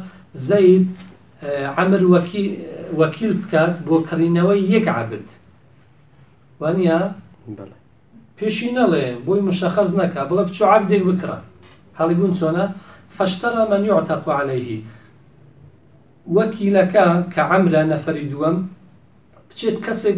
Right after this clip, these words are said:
Speaker 1: بچێت باوکی زەید بکڕێتەوە، کەسێکی کە ئازاد دەبێت لەسەر زەیدی. وانیە؟ دەباشە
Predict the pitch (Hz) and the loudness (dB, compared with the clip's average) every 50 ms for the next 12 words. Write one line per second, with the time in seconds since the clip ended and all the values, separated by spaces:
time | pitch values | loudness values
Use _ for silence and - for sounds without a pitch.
0 | - - - - - 233 220 175 170 170 - 226 - - 180 165 - - 135 127 | -4 -6 -10 -10 -6 -2 -2 0 2 4 4 4 2 0 0 -2 0 0 0 0
1 | 127 127 123 - - 117 113 113 - 127 123 123 120 - - 202 - 208 196 190 | -2 -4 -8 -8 -8 -8 -8 -8 -8 -6 -6 -6 -4 -2 -2 -2 0 0 -2 -2
2 | 190 - 196 180 196 196 185 - 160 165 170 160 - 208 226 214 - - 160 147 | -2 -4 -6 -4 -2 0 0 0 2 2 2 2 2 4 6 6 6 4 2 -2
3 | 143 139 135 135 - - 139 127 117 113 120 110 110 110 104 95 92 - - - | -2 -2 -4 -4 -6 -6 -6 -6 -6 -6 -6 -6 -6 -6 -8 -12 -14 -18 -20 -20
4 | - - _ _ _ _ _ _ _ _ _ _ - 147 160 175 185 180 175 175 | -20 -20 _ _ _ _ _ _ _ _ _ _ -8 -4 -2 0 0 2 2 2
5 | 196 - - - - - - - - _ _ _ _ _ _ _ _ _ _ _ | 0 -2 -4 -10 -18 -20 -20 -20 -20 _ _ _ _ _ _ _ _ _ _ _
6 | _ _ _ _ _ _ 110 107 - - - _ _ _ _ _ _ _ _ _ | _ _ _ _ _ _ -20 -20 -20 -20 -20 _ _ _ _ _ _ _ _ _
7 | _ _ _ _ _ _ _ _ _ _ _ _ _ _ 156 160 190 190 - - | _ _ _ _ _ _ _ _ _ _ _ _ _ _ -2 -2 0 0 0 -2